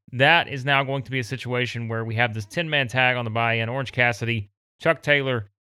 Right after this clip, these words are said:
uh, Wheeler Yuta, and Jurassic Express gonna take on, uh, the H F O, which is, of course, Matt Hardy, Private Party, and T H two. Um, they have just, th-, this feud's been going on for a while now. We know that, and, uh, I think this is clearly just something they,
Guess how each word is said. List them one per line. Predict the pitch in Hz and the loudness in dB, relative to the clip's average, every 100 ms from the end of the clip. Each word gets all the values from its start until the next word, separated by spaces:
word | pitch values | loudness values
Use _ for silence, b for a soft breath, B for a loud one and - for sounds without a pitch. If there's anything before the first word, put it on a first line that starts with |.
| - | -12
uh, | - 107 | -6 -4
Wheeler | 110 139 165 143 | -2 -2 0 -2
Yuta, | 123 147 123 110 82 | -2 -2 0 0 -2
and | 131 143 123 | -2 -2 -2
Jurassic | 120 123 123 107 | 0 0 -2 -8
Express | 104 - 127 120 | -10 -2 -2 -2
gonna | - 110 | -4 -4
take | 117 110 | -4 -2
on, | 113 110 110 - _ - | -2 -2 -2 -6 _ -12
uh, | - 107 | -6 -4
the | 107 | 0
H | 117 110 | 0 0
F | 117 101 | -4 -2
O, | 110 107 | -2 -2
which | 104 104 | -4 -4
is, | 101 | -4
of | 104 | -4
course, | 113 107 110 | -4 -6 -4
Matt | 113 113 | -2 0
Hardy, | 110 113 110 | 0 0 -2
Private | 104 123 120 104 | -2 0 0 0
Party, | 110 107 110 101 _ _ _ 135 | -4 -2 -2 -6 _ _ _ 0
and | 127 113 | 0 0
T | 139 131 | -4 0
H | 113 101 | 0 -4
two. | - 156 151 120 _ _ - - | -4 -2 -2 -4 _ _ -20 -16
Um, | - - - - | -14 -14 -16 -6
they | 165 190 | 2 6
have | 180 139 143 | 6 2 -8
just, | 139 - 143 | -10 -8 -8
th-, | 156 | -8
this | 156 | -8
feud's | - 147 120 | -4 -4 -2
been | 127 | -4
going | 127 123 | -2 -2
on | 120 120 | -2 -2
for | - | -2
a | 107 | -2
while | 113 117 120 | 2 2 0
now. | 117 117 113 - | -2 -2 -2 -4
We | |
know | 107 113 | -2 -2
that, | 113 113 110 - - | 0 0 0 -4 -8
and, | 107 104 101 | -4 -2 0
uh, | 104 107 | 0 0
I | |
think | 104 110 104 | -2 -4 -4
this | 104 | -6
is | 101 | -8
clearly | - 110 107 | -4 -2 0
just | 104 - | -2 -2
something | 113 107 110 104 | -4 -2 -2 0
they, | 107 107 107 | 2 2 0